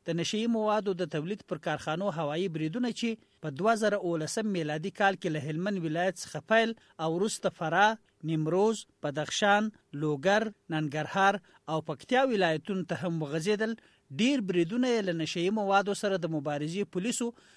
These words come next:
د افغان هوایي ځواکونو په همکارۍ په خپلواکه توګه کړي دي. د مشرانو جرګې له نشه یي موادو سره د مبارزې کمیسیون پخوانی غړی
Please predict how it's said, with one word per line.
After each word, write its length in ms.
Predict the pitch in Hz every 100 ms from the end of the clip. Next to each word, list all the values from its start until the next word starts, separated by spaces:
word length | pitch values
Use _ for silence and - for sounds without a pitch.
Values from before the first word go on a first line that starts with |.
| _ -
د 180 | 165
افغان 420 | 151 147 233 285 196
هوایي 320 | 175 160 202 175
ځواکونو 420 | 170 156 220 -
په 140 | 175 143
همکارۍ 580 | 151 - 147 175 185 156
په 120 | -
خپلواکه 580 | 151 160 208 220 165 -
توګه 200 | 143 131 -
کړي 180 | 123 113
دي. 100 | 117 _ _ _ -
د 140 | 160
مشرانو 480 | 156 214 233 240 202
جرګې 300 | 196 185 208 196
له 100 | 175
نشه 220 | 156 196
یي 140 | 214 202
موادو 380 | 202 196 190 202
سره 120 | 190
د 200 | 170 151
مبارزې 520 | 143 147 156 196 196
کمیسیون 420 | 185 170 - 190 -
پخوانی 440 | - 147 175 185
غړی 180 | 185 202